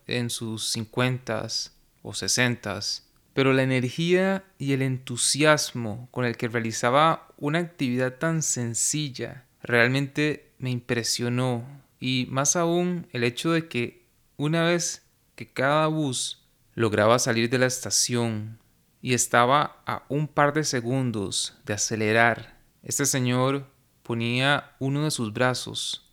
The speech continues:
a un costado, con su otra mano levantaba su sombrero e inclinaba su cuerpo ligeramente hacia adelante,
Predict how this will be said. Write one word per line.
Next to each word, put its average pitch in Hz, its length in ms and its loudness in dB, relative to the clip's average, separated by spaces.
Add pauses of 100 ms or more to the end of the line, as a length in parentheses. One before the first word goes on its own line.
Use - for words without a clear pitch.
(220)
a 113 100 -6
un 110 120 -4
costado, 113 720 -2 (720)
con 123 180 -2
su 120 180 0
otra 139 280 0
mano 139 480 0 (300)
levantaba 113 500 2
su 147 140 -4
sombrero 113 720 0 (340)
e 139 160 2
inclinaba 131 520 0
su 156 200 -6
cuerpo 151 720 0
ligeramente 147 800 0
hacia 156 180 -2
adelante, 123 800 -2